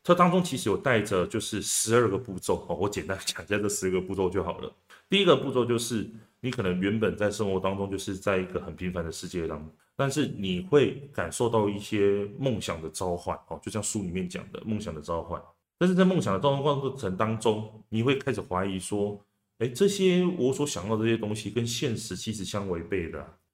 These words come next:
当你在犹豫不决的时候，你会遇见一个导师，哦，这个导师可能是别人帮你做决定，或是别人推了你一把，让你有那个能力，或是你可能脑袋里面突然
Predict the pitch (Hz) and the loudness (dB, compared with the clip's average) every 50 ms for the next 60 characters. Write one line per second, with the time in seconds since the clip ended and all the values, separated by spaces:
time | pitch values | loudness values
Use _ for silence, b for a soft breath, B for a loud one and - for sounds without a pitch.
0 | _ - - 190 180 131 - 160 139 113 101 104 113 113 113 131 123 - 104 90 | _ 4 4 4 4 6 4 6 6 6 6 6 4 4 2 0 -2 -2 -2 -2
1 | 87 85 - - 110 101 87 98 113 107 107 98 - 110 101 95 92 - 76 73 | -2 -2 0 0 0 0 2 0 0 0 -2 0 0 0 0 0 -2 -4 -4 -6
2 | 71 - - - - 82 82 85 87 87 - _ _ _ _ - 82 80 - 147 | -8 -6 -8 -8 -6 -6 -8 -10 -12 -14 -16 _ _ _ _ -16 -14 -6 -2 -2
3 | 131 127 127 87 80 78 - - 98 98 - - 92 85 - - 113 - 113 101 | -2 0 0 -2 -4 -4 -6 -8 -8 -8 -10 -8 -10 -8 -4 -4 -6 -2 0 2
4 | 98 98 95 92 90 90 90 - 107 104 90 82 - - 95 90 - 90 80 80 | 2 4 4 2 0 -2 -2 -2 -4 -4 -4 -6 -4 -4 -4 -4 -4 -6 -8 -8
5 | - 92 85 - - _ _ _ - 101 101 110 107 - - - 104 104 104 101 | -8 -10 -12 -12 -14 _ _ _ -12 -6 -6 -6 -8 -8 -4 -2 0 0 0 -2
6 | 98 - 117 107 101 92 - - 87 92 92 - - - 98 - - _ _ _ | -2 0 0 2 2 2 -2 -2 -6 -6 -6 -6 -8 -10 -12 -12 -18 _ _ _
7 | _ _ - 135 170 156 135 113 98 87 80 80 90 98 90 78 - - - - | _ _ 0 4 4 4 4 2 0 -2 -2 -2 0 2 2 2 0 -4 -10 -16
8 | - _ _ _ _ - 127 120 110 101 98 92 87 87 107 107 95 110 131 127 | -20 _ _ _ _ -6 -2 -2 0 0 0 0 0 0 -2 -2 0 0 0 0
9 | 143 131 127 135 - 117 101 101 101 104 104 104 - 131 117 98 92 101 110 110 | 0 -2 -2 -2 -2 -4 -4 0 0 0 0 2 2 2 2 2 0 -2 -2 -2
10 | 110 123 117 | 0 -2 -2